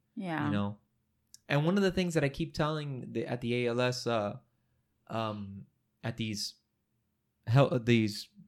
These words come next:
Speaker 2: appointments or check-ins, 'cause they're not checkups, they're check-ins.
Speaker 1: Mm-hmm.
Speaker 2: Like, let's
Speaker 1: That's
Speaker 2: check
Speaker 1: a
Speaker 2: in
Speaker 1: good
Speaker 2: how
Speaker 1: way to
Speaker 2: you,
Speaker 1: put
Speaker 2: how
Speaker 1: it,
Speaker 2: you're,
Speaker 1: yeah.
Speaker 2: how you're go-, how you're doing and how, and what's your status, um,
Speaker 1: Mm-hmm.
Speaker 2: what's your progression. Basically, it's what they're asking. Um, and it's, um,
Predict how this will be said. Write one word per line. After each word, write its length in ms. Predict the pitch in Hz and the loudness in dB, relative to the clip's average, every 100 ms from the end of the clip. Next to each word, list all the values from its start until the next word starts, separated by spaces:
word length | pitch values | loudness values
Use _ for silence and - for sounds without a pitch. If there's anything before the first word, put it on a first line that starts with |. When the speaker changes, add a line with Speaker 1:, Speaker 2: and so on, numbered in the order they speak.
| - | -2
Speaker 2:
appointments 600 | - - 190 131 113 101 | 2 6 6 6 2 2
or 180 | 104 101 | 0 2
check-ins, 680 | - 202 202 107 101 101 - _ _ | 4 4 4 2 0 -6 -12 _ _
'cause 120 | - | 2
they're 100 | 151 | 4
not 180 | 202 208 | 6 6
checkups, 360 | - 156 117 123 | 6 4 4 -2
they're 100 | 123 | -2
check-ins. 680 | - 165 160 101 104 131 - | 6 6 6 2 0 -2 4
Speaker 1:
Mm-hmm. 540 | 247 226 220 220 226 | 6 8 8 8 8
Speaker 2:
Like, 120 | 240 254 | 8 8
let's 200 | - - | 8 6
Speaker 1:
That's 120 | 208 | 6
Speaker 2:
check 120 | 208 | 6
Speaker 1:
a 60 | 220 | 8
Speaker 2:
in 60 | |
Speaker 1:
good 80 | 190 | 8
Speaker 2:
how 60 | 170 | 10
Speaker 1:
way 80 | 160 | 10
to 60 | |
Speaker 2:
you, 80 | 156 | 8
Speaker 1:
put 100 | 160 | 8
Speaker 2:
how 60 | 147 | 8
Speaker 1:
it, 100 | 143 | 8
Speaker 2:
you're, 100 | 135 | 6
Speaker 1:
yeah. 140 | 131 | 8
Speaker 2:
how 80 | 139 | 8
you're 160 | 135 | 8
go-, 160 | 123 131 | 8 6
how 140 | 131 | 6
you're 180 | 135 127 | 4 4
doing 340 | 123 151 160 127 | 4 4 4 2
and 120 | 110 | 0
how, 160 | 117 - | 0 0
and 320 | 117 110 113 - _ _ _ | 0 0 -4 -14 _ _ _
what's 240 | - 127 | 2 2
your 80 | 120 | 2
status, 580 | 104 127 120 104 98 - _ _ _ _ - | 2 6 6 6 2 -6 _ _ _ _ -2
um, 320 | 117 113 107 | 4 6 4
Speaker 1:
Mm-hmm. 100 | - | 6
Speaker 2:
what's 200 | 127 127 | 4 4
your 80 | 127 | 2
progression. 540 | 117 110 117 - 95 - | 2 6 6 4 -2 6
Basically, 460 | 151 165 120 110 | 6 6 2 0
it's 140 | 104 110 | -2 -4
what 100 | 104 | 0
they're 140 | 101 | 2
asking. 340 | 104 104 - - _ _ _ _ _ _ _ _ - | 4 2 -4 -16 _ _ _ _ _ _ _ _ -2
Um, 580 | 117 117 107 101 101 104 _ _ _ _ _ _ _ _ _ - _ | 2 4 4 0 -4 -8 _ _ _ _ _ _ _ _ _ -20 _
and 240 | 120 117 117 | 0 2 4
it's, 280 | 120 117 127 | 4 2 2
um, 580 | 120 113 107 104 104 | 4 4 2 -4 -10